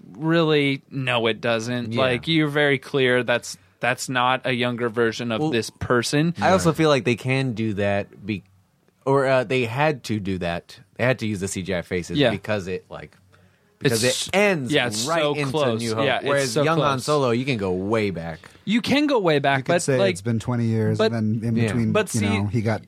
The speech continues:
Speaker 3: plastic surgery to look like Harrison
Speaker 2: <laughs>
Speaker 3: Ford, or, you know, he changed his face.
Speaker 1: I just, like, in, in multiple ways now, I feel like this, like,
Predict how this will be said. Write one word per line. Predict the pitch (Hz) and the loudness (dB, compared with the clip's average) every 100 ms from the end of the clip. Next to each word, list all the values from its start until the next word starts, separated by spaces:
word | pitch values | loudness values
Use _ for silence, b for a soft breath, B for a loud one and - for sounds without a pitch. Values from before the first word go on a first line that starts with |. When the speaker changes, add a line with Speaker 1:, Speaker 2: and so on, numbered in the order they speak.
| - - - | -18 -8 -2
Speaker 3:
plastic | 107 - 101 | -2 -2 -2
surgery | 110 98 98 | 0 0 0
to | |
look | 98 90 | -2 -2
like | 87 | -2
Harrison | 92 - - | -2 0 0
Speaker 2:
<laughs> | 123 107 | 2 2
Speaker 3:
Ford, | 95 92 92 | 2 2 0
or, | 85 82 85 | -2 -4 -4
you | 78 | -6
know, | 76 76 | -6 -6
he | 95 | -4
changed | - 98 | 2 2
his | 85 - | 0 -4
face. | 95 87 | -4 -2
Speaker 1:
I | 170 196 | 0 0
just, | 208 - | 0 0
like, | 196 170 139 - b b b b _ _ _ _ 170 | 0 0 -4 -16 b b b b _ _ _ _ 0
in, | 185 175 | 2 2
in | 170 170 | 2 4
multiple | 170 185 175 165 156 | 4 2 2 0 4
ways | 143 143 139 | 4 2 2
now, | 135 127 | 4 4
I | |
feel | 123 151 139 | 2 2 2
like | 123 - | 2 0
this, | 131 - 143 | -4 -2 0
like, | 131 107 - | 2 0 -6